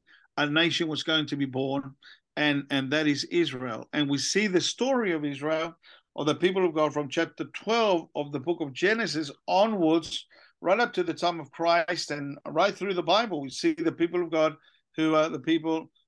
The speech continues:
you know, the Israelites, and whom God had dealt with and whom God came into a covenant relationship with them. And he made many promises to the people of Israel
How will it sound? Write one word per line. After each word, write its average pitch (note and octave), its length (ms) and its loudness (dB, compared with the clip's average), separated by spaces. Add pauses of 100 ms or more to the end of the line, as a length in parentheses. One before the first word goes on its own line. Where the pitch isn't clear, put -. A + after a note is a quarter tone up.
(240)
you C#3+ 180 0
know, D3+ 160 2
the D3 260 -2
Israelites, D#3+ 840 -2 (400)
and D3 260 0
whom D#3+ 260 0
God E3 320 4
had C#3 360 -4
dealt G3+ 360 2
with D#3 380 2 (320)
and D3 180 -2
whom E3 240 0
God D#3+ 360 4 (480)
came E3+ 260 2
into E3 540 2 (120)
a D3 280 -2
covenant G#3+ 580 0
relationship D#3 920 0
with F#3 240 0
them. D3+ 260 -4 (400)
And D#3 160 2
he D3+ 60 2
made D#3 260 2
many G3 320 0
promises F#3+ 680 0
to E3+ 120 -2
the D#3+ 140 -2
people E3 420 0
of D#3 100 0
Israel D#3+ 440 0